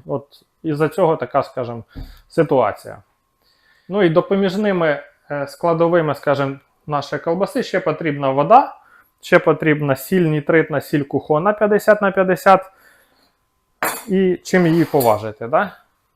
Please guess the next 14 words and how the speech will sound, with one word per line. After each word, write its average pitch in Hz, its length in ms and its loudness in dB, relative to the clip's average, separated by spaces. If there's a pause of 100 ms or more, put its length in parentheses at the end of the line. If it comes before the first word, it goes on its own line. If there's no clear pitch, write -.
(480)
А 147 100 2
тепер 220 400 2
сам 190 340 0
фарш. - 580 2
Значить, 131 540 -8
що 202 140 0
ми 214 120 4
будемо 185 260 4
використовувати? 156 960 0 (440)
Використовуємо 156 1080 2
тут - 400 -2 (200)
п'ять 185 200 2
кілограм 151 440 0
свинини 143 640 -6